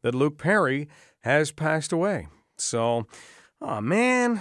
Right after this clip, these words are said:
one of those things. He just, he seemed like one of the good guys, right? He had a cameo on Simpsons, part of a show that was going to be relaunched. I don't know what this does to that, but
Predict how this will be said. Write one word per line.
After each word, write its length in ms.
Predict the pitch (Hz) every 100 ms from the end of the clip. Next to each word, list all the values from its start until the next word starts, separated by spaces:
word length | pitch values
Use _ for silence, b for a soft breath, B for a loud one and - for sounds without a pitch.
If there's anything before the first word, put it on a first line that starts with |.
| -
one 120 | 294
of 40 |
those 180 | 302 -
things. 440 | 359 320 208 196 -
He 80 |
just, 260 | 214 247 -
he 280 | 131 127 190
seemed 340 | - 202 208
like 180 | 202 196
one 160 | 190 202
of 60 |
the 80 | 202
good 200 | 254 202
guys, 580 | 117 104 76 - - -
right? 560 | - 135 208 254 - - - _ _ _ _ b b b b b b _ _ -
He 80 |
had 120 | 95 82
a 60 |
cameo 440 | - 123 135 135 113
on 140 | 104
Simpsons, 1080 | - 202 226 - 254 233 233 226 - - - _ _ _ _ _ _ _ _ _ _ _ _ _ _ _ _
part 240 | - 117 127
of 320 | 107 - -
a 100 | 123
show 520 | - - 151 180 196
that 320 | 165 135 120 - - _ -
was 180 | 135 113
going 300 | 143 220 254
to 60 |
be 100 | 151
relaunched. 920 | 135 127 151 117 123 214 233 85 - -
I 80 |
don't 80 | 139
know 80 | 147
what 160 | 127 117
this 180 | 160
does 480 | - 117 127 123 110
to 140 | - 104
that, 480 | 110 170 123 101 117
but 260 | 113 110